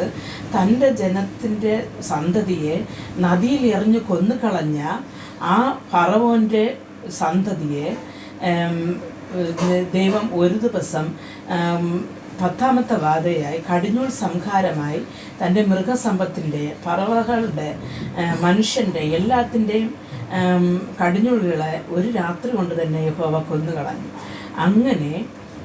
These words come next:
ഏ, ജനങ്ങളെ അവൻ ആരാധിക്കാൻ വിട്ടയച്ചതിന് ശേഷവും ഫറവോൻ്റെ ഹൃദയത്തെ വീണ്ടും യഹോവ കഠിനമാക്കി. അവൻ വീണ്ടും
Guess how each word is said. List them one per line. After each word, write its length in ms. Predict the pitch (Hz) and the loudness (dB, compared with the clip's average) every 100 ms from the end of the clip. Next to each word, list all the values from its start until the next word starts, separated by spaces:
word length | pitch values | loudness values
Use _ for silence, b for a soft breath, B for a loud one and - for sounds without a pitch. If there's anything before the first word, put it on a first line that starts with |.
| - | -4
ഏ, 40 | 190 175 175 | 0 2 4
ജനങ്ങളെ 480 | 180 226 269 254 247 170 | 4 4 2 2 2 2
അവൻ 160 | 180 170 165 | 0 2 2
ആരാധിക്കാൻ 580 | 208 254 240 233 247 214 156 | 4 4 4 2 2 0 0
വിട്ടയച്ചതിന് 840 | - 247 233 220 - - 185 185 175 160 | -2 0 0 0 -4 -4 -2 0 0 0
ശേഷവും 600 | 156 180 - 160 147 185 B B B - | 0 0 0 0 0 -4 B B B -4
ഫറവോൻ്റെ 540 | 226 220 254 269 254 247 | 2 4 6 4 2 0
ഹൃദയത്തെ 480 | 202 180 190 180 214 180 | -2 0 0 0 -2 0
വീണ്ടും 440 | 180 220 240 175 151 185 - B B - | 0 2 2 0 -4 -6 -8 B B 0
യഹോവ 300 | 185 220 185 190 190 | 2 4 4 4 2
കഠിനമാക്കി. 760 | 165 190 220 185 151 143 - - - B B - 175 | -2 2 2 0 -4 -6 -8 -10 -12 B B -4 2
അവൻ 180 | 190 262 233 - - 180 | 4 6 4 2 -6 -2
വീണ്ടും 440 | 196 226 277 277 | 2 4 4 4